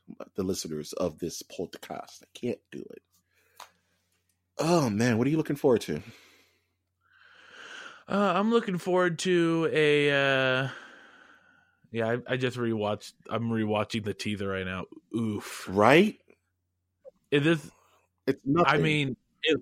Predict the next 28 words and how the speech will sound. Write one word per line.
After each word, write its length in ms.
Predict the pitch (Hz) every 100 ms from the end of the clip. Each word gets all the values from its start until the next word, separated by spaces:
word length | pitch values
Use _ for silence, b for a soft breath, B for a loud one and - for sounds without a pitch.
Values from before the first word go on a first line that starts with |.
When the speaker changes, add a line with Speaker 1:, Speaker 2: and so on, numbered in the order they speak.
| _ -
Speaker 2:
I, 200 | 151 151
I 120 | 131 151
like 320 | 135 175 208
the 80 | 185
look 320 | 160 156 -
of 140 | 113
it. 80 | 92
Speaker 1:
I 40 | 151
don't, 180 | 175 - 110
I 80 | 143
don't 80 | 175
Speaker 2:
I 20 |
can't, 40 | 160 135
Speaker 1:
even 60 | 120
Speaker 2:
I, 20 |
Speaker 1:
like 80 | 123
Speaker 2:
I 40 |
Speaker 1:
that. 80 | 123 -
Speaker 2:
can't 180 | 156 143
lie. 160 | 135
I 100 | 117
li-, 140 | 123 135 _ _ _ _ _ _ _ _ _
I 120 | 139 160
like 240 | 175 180
the 80 | 175
look 260 | 156 156 151
of 140 | 139
it, 220 | 135 -